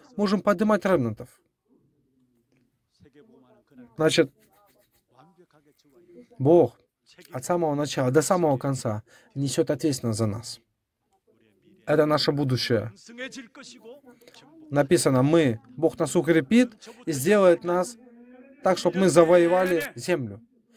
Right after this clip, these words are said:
От начала года и до конца года». То есть Бог, Он безостановочно смотрит, смотрит на нас с вами. Вот я благословляю вас именем Господа, что вы наслаждались этим благословением.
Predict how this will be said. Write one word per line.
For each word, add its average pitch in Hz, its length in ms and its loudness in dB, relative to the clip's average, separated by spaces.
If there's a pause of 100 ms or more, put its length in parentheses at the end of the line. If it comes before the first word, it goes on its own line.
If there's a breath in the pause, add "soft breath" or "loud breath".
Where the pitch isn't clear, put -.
(220 soft breath)
От 165 160 0
начала 202 480 4
года 180 500 -4
и 165 80 -10
до 185 120 0
конца 185 300 -2
года». 117 340 -2 (1040)
То 180 140 6
есть 139 160 2
Бог, 220 300 0
Он 151 200 0 (320)
безостановочно 175 1120 0 (300)
смотрит, 175 640 0 (300)
смотрит 170 560 -4 (120)
на 151 120 2
нас 175 220 2
с - 80 -8
вами. 104 300 -6 (2000)
Вот 135 220 2
я 160 200 6
благословляю 156 500 2
вас 143 160 -6
именем 143 180 -8
Господа, 160 280 -4
что 165 120 -4
вы 175 120 0
наслаждались 170 480 2
этим 139 200 -6
благословением. 120 480 -4